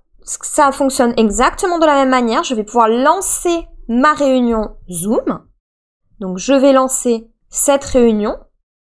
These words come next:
Ça fonctionne de la même manière. Ici, plus en direct. Ça va charger, donc là on attend que ça finisse de se charger.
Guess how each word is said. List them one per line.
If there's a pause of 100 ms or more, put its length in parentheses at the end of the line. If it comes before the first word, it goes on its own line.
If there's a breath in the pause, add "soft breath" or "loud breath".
(840)
Ça
fonctionne (120)
de
la
même
manière. (760)
Ici, (460)
plus (200)
en
direct. (1040)
Ça
va
charger,
donc
là
on
attend
que
ça
finisse
de
se
charger.